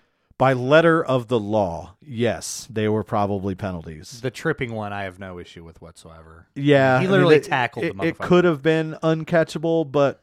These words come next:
Speaker 1: it's hard to tell because of where he fell. I mean, that's Mike Evans. He might have, he might have fucking caught it.
Speaker 2: Right.
Speaker 1: Um, the first holding was definitely holding. The second one on the pick,
Speaker 2: Mm-hmm.
Speaker 1: that one I think was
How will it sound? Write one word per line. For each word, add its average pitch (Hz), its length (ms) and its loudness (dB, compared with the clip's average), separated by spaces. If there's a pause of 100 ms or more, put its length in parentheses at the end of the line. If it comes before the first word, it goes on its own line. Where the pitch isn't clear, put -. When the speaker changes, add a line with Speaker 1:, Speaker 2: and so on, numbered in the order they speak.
(160)
Speaker 1:
it's 139 220 -4
hard 147 320 4
to 135 80 -4
tell 147 420 2
because 131 380 -4
of 101 120 -8
where 131 240 0
he 131 60 -2
fell. 131 380 -2
I 131 40 -2
mean, 127 120 -6
that's 123 200 -8
Mike 127 240 -4
Evans. 104 360 -4
He 127 80 -8
might 107 240 -6
have, 98 100 -12
he 117 100 -8
might 107 200 -6
have 104 100 -6
fucking 107 280 -10
caught 104 240 -6
it. - 100 -20 (180)
Speaker 2:
Right. 95 240 -12 (300)
Speaker 1:
Um, 107 400 -4 (640)
the 107 360 -4
first 196 380 2
holding 185 580 0 (220)
was 123 440 0 (120)
definitely 117 480 -6
holding. 85 480 -6 (380)
The 107 80 -8
second 160 400 0
one 170 320 -4
on 123 160 -2
the 110 120 -8
pick, - 500 -2 (280)
Speaker 2:
Mm-hmm. 123 200 -12
Speaker 1:
that 151 340 4
one 170 180 0
I 147 140 2
think 139 400 -4
was 120 480 -4